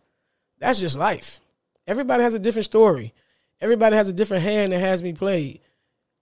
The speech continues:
So what? Yours may be, seem to be, like, a different hand, a, a worse hand than everybody else's. Just like you do in a game of spades, you take that hand and you figure it out. You get as many booked as possible.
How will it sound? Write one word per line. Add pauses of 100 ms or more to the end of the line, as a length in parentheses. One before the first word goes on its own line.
So
what?
Yours
may
be,
seem
to
be, (100)
like, (220)
a
different
hand,
a,
a
worse
hand
than
everybody
else's. (360)
Just
like
you
do
in
a
game
of
spades,
you
take
that
hand
and
you
figure
it
out.
You
get
as
many
booked
as
possible.